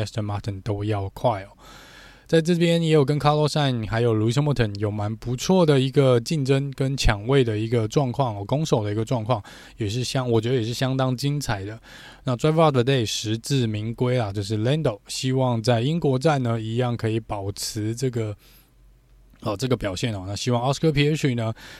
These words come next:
升级之后呢，也是可以来抢前十名的这个积分。但他的队友 Oscar Piastri 最后是在第十六名哦，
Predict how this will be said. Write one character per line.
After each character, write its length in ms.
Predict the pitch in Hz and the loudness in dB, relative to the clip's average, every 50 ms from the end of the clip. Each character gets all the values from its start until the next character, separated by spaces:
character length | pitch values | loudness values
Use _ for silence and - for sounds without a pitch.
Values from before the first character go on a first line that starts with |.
| - | -10
升 240 | - - 175 180 185 | -2 0 2 2 2
级 160 | 147 139 135 | 2 2 0
之 160 | 135 - 151 147 | 0 0 0 0
后 220 | 135 151 156 143 | 0 0 0 0
呢， 160 | 135 123 120 | 0 0 0
也 260 | 117 113 113 104 101 | 0 -2 -2 -2 -2
是 240 | 95 - - - 101 | -2 -2 0 -2 -2
可 200 | - - 104 107 | -2 -2 -2 -2
以 120 | 117 113 107 | 0 0 -2
来 340 | 101 98 98 98 98 104 110 | -2 -2 -2 -2 -2 -2 -2
抢 380 | - - - 110 101 95 95 | -2 0 0 -2 -2 -6 -10
前 240 | 87 - - 110 110 | -8 -4 -4 -2 -2
十 160 | 110 - 123 | -2 0 0
名 140 | 120 117 107 | 0 0 -2
的 100 | 104 107 | -2 -2
这 140 | 107 123 120 | 0 2 2
个 80 | 113 107 | 2 0
积 260 | 101 - 131 131 135 | 0 0 -2 -2 -2
分。 240 | 131 - 143 143 143 - - - - - - - - - - - - - - - | 0 2 0 0 0 -2 -10 -20 -20 -20 -20 -20 -20 -20 -20 -20 -20 -16 -6 0
但 140 | 196 190 175 | 2 4 4
他 80 | 190 | 4
的 60 | 190 | 4
队 140 | 165 208 202 | 6 6 6
友 140 | 180 175 175 | 6 4 4
Oscar 180 | 165 - 190 175 | 4 4 4 4
Piastri 380 | - 160 160 160 - - 147 | 4 2 2 2 0 0 -2
最 140 | 127 151 156 | 2 4 4
后 100 | 151 151 | 4 4
是 120 | 139 147 | 4 4
在 120 | 151 156 147 | 2 2 2
第 140 | 139 151 139 | 2 0 0
十 260 | - - - - 123 | 0 -2 -2 -2 -2
六 300 | 135 147 170 180 170 147 | 0 2 4 4 4 4
名 260 | 127 110 107 104 104 | 2 0 -2 -2 -2
哦， 140 | 107 104 | -2 -4